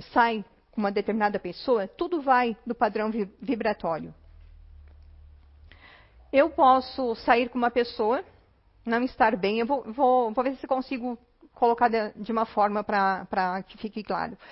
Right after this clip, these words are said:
Eu vou sair com uma pessoa por alguma carência afetiva. E acabo saindo com uma outra pessoa que ela só quer ter uma relação sexual. Não existiu nada ali,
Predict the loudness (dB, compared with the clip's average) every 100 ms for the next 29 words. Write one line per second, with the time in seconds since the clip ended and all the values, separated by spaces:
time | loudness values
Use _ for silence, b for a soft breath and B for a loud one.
0 | B B B 4 4 2 0 0 0 0
1 | -2 2 2 2 -2 -4 -2 0 2 2
2 | 2 -2 0 0 0 -2 -2 -2 -2 -4
3 | -6 -6 -10 -14 _ _ _ _ _ _
4 | _ _ _ b b b 2 4 6 4
5 | 2 0 -2 0 0 -2 0 4 4 4
6 | 0 0 0 2 2 2 2 2 0 -2
7 | 0 2 2 2 -2 0 0 2 0 0
8 | 0 0 -2 -2 -4 -4 -4 -4 -10 _
9 | _ _ _ _ _ _ _ _ _ _
10 | B B B 0 2 0 -2 -4 -4 0
11 | 2 2 2 -2 -6